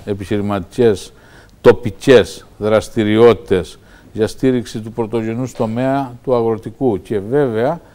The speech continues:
για μια δίκαιη διανομή του πλούτου μέσα από τις διεργασίες που εμείς θέλουμε να καθιερωθούν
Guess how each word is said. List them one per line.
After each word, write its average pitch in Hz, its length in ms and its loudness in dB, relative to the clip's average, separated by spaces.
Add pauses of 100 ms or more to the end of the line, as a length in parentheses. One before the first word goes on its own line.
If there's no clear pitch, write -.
(300)
για 110 320 -4 (180)
μια 127 320 -2
δίκαιη 104 680 -4 (220)
διανομή 104 560 -6
του 98 160 -14
πλούτου 98 540 -4 (140)
μέσα 107 480 -6
από 101 260 -8
τις 98 280 -10
διεργασίες 101 720 -2
που 98 320 -8 (440)
εμείς 113 360 -6
θέλουμε 110 360 -2
να 98 140 -8
καθιερωθούν 98 840 -4